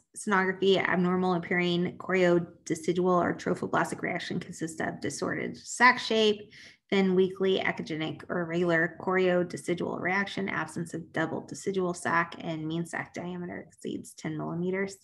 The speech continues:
Usually no sign of viable embryo or early developing placenta exhibits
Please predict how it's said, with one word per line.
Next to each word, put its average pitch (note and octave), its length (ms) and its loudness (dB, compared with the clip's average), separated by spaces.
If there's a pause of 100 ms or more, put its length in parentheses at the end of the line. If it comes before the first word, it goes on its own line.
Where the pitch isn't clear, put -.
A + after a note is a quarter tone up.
(1500)
Usually C4+ 600 8
no G3+ 200 6
sign F#3 300 2
of F3+ 100 2
viable E3+ 500 6
embryo F#3 480 4
or F#3 320 0
early F3+ 340 4
developing F3 500 0
placenta F3 360 -4
exhibits F3+ 680 -6